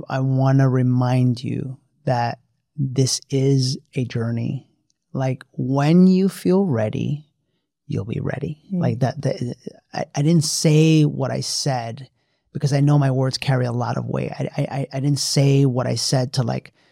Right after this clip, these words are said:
Speaker 1: try to in any way force you or anything. It's just,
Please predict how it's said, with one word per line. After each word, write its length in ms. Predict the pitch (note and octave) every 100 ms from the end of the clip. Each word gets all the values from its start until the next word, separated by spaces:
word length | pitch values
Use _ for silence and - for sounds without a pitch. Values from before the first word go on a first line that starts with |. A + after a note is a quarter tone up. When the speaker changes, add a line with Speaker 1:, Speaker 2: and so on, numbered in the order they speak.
| _ -
Speaker 1:
try 200 | - C3+
to 140 | C#3+
in 180 | D3+ C#3+ -
any 280 | E3+ D#3+ D3+
way 200 | A#2 A#2
force 560 | A2 - B2+ C3 - -
you 220 | E3 D#3+
or 160 | C3+ B2+
anything. 400 | D3+ D3+ F3+ E3+
It's 180 | - B2+
just, 340 | - B2+ -